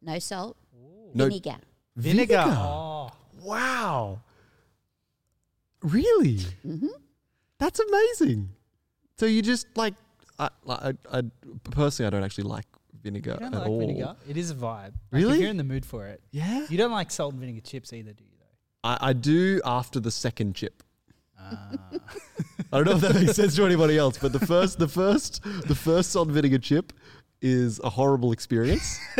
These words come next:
Speaker 2: <laughs>
Speaker 3: every single time. Every time, but every other one
Speaker 2: Yeah.
Speaker 3: is like, "Oh no, I'm, I can do this." This is, my tongue's just like, "No."
Speaker 2: <laughs>
Speaker 3: And then it, and then it learns.
Speaker 2: Yeah.
Speaker 1: It
Speaker 2: Um,
Speaker 1: was very popular in England.
Speaker 3: Yeah.
Speaker 2: Yeah.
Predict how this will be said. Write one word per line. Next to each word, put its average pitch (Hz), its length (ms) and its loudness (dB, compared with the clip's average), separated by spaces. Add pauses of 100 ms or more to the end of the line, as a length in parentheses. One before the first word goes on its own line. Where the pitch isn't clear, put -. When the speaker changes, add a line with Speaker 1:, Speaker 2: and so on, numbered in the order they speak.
(120)
Speaker 2:
<laughs> - 320 -18
Speaker 3:
every 151 320 0
single 151 360 -2
time. 143 480 -2 (1000)
Every 202 300 2
time, 165 320 4
but 127 140 0
every 143 260 2
other 135 240 2
one 143 300 2 (240)
Speaker 2:
Yeah. 120 220 -6
Speaker 3:
is 123 120 0
like, 151 220 2
"Oh 247 60 6
no, 220 180 4
I'm, 220 180 2
I 170 80 0
can 185 120 0
do 117 100 2
this." - 320 -4 (320)
This 143 180 -2
is, 135 140 -6
my 160 80 4
tongue's 147 380 2
just 131 140 0
like, 110 120 0
"No." 117 480 2
Speaker 2:
<laughs> - 60 2 (760)
Speaker 3:
And 127 160 2
then 123 140 2
it, 120 160 -2
and 120 100 -2
then 117 80 2
it 113 100 -2
learns. 98 480 -6 (120)
Speaker 2:
Yeah. 95 160 -18 (220)
Speaker 1:
It 202 100 -8
Speaker 2:
Um, - 40 -6
Speaker 1:
was 180 160 -6
very 214 300 -4
popular 180 520 -10
in 156 120 -6
England. 156 680 -8
Speaker 3:
Yeah. 180 160 -2
Speaker 2:
Yeah. 117 160 -4